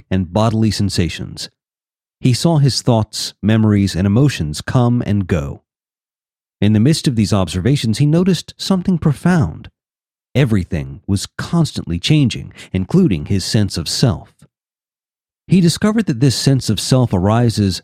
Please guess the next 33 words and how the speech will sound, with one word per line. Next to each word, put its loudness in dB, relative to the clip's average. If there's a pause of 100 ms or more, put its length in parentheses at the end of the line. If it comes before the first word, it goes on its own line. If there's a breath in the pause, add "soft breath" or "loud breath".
out 0
of -2
all 0
the -2
other 2
mental 2
processes -2
of -4
the 0
mind 0 (280)
and -2
does 0
not 0
have 0
an -2
independent 0
existence. -4 (1040)
However, -2 (160)
for 2
the 0
preceding 0
thirty-five 0
years, 0 (140)
he 2
had 2
been 0
living 0
his 0
life 0 (160 loud breath)
as 0
if -2
this -2
self 0